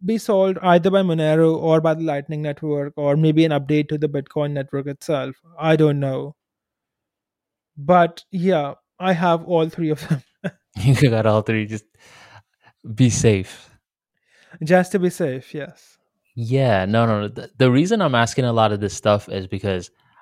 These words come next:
Speaker 2: I mean, y-, you're right about that, where a lot of people are using it more so as an investment vehicle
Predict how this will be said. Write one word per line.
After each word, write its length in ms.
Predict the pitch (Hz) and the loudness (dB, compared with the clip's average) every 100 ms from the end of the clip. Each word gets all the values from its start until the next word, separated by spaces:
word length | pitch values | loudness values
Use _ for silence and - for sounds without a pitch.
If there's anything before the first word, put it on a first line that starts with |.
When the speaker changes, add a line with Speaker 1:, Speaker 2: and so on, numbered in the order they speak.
| _ | _
Speaker 2:
I 100 | 117 | -2
mean, 360 | 120 110 101 143 _ _ _ _ _ _ _ - | 0 0 -2 -10 _ _ _ _ _ _ _ -12
y-, 220 | 151 139 | -10 -6
you're 240 | 147 143 | 0 2
right 180 | 139 139 | 4 4
about 260 | 120 95 90 | 2 0 -2
that, 240 | 85 87 | -8 -6
where 180 | 95 95 | -4 -2
a 60 | 98 | 0
lot 220 | 101 107 | 0 0
of 60 | |
people 440 | 117 110 110 107 - | -2 -2 -2 -2 -2
are 320 | 107 104 101 - | 2 2 0 -10
using 320 | 104 104 104 98 | -10 -8 -4 -4
it 160 | 95 _ _ _ _ | -4 _ _ _ _
more 300 | 131 123 127 | -2 2 4
so 400 | - 131 117 117 - | 4 4 4 2 -4
as 120 | 101 | -4
an 100 | 107 | -4
investment 480 | 104 95 104 - 113 | -6 -4 -2 -2 0
vehicle 520 | 113 110 120 117 123 | 2 2 2 0 -2